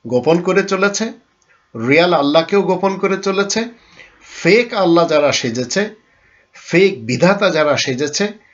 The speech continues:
ফেক মোহাম্মদ যারা সেজেছে, তাদের অনুসারীরা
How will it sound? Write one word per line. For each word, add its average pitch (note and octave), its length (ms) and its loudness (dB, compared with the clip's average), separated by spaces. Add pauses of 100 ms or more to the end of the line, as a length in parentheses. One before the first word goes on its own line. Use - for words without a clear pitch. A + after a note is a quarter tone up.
(360)
ফেক F#3 500 0
মোহাম্মদ F3+ 640 -2
যারা D3 260 0
সেজেছে, D#3 600 -4 (640)
তাদের D#3 400 2
অনুসারীরা C#3+ 880 0